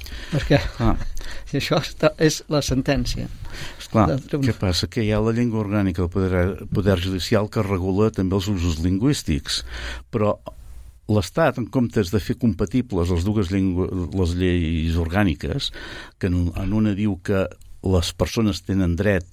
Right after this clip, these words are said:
Speaker 2: a usar una de les llengües oficials, a l'hora de la veritat, la llei orgànica això no, no, no, no ho agafa i acaba fent prevalent el castellà. De manera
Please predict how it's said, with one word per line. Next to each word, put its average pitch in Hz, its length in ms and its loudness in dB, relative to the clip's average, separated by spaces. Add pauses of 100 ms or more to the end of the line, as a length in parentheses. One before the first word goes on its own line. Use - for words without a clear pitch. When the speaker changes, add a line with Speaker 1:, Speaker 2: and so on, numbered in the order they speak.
(160)
Speaker 2:
a 85 600 2
usar 90 260 0
una 95 200 2
de 87 80 0
les 82 120 0
llengües 85 300 0
oficials, 92 720 0 (760)
a - 60 -6
l'hora 107 300 2
de 107 60 0
la 110 60 2
veritat, 113 360 0
la 120 160 0
llei 110 120 2
orgànica 110 480 0
això - 480 -2
no, 110 540 2
no, 110 280 2
no, 107 380 2
no 104 240 2
ho 110 80 4
agafa 82 420 0 (460)
i 117 160 0
acaba 110 340 0
fent 98 220 0
prevalent 107 440 2
el 113 80 -2
castellà. 87 420 0 (880)
De 110 180 -2
manera 113 520 0